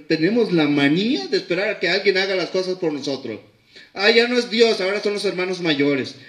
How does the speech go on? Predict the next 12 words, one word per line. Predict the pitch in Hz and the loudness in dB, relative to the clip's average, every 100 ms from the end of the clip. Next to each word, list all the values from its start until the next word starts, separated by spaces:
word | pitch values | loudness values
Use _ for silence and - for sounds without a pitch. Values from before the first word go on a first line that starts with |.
| - | -6
Ah, | 165 | -2
no, | 202 202 | 0 2
que | |
son | 190 208 | 2 2
los | 208 | 2
intraterrenos, | 202 170 156 147 131 151 175 165 120 - - - | 0 0 0 2 4 4 4 2 -4 -8 -16 -4
que | 160 | -2
son | 202 220 | -2 0
esto, | 202 202 175 | 0 0 -4
que | 175 | -4
son | 202 208 | -2 -2
otro. | 196 175 - | -4 -6 -8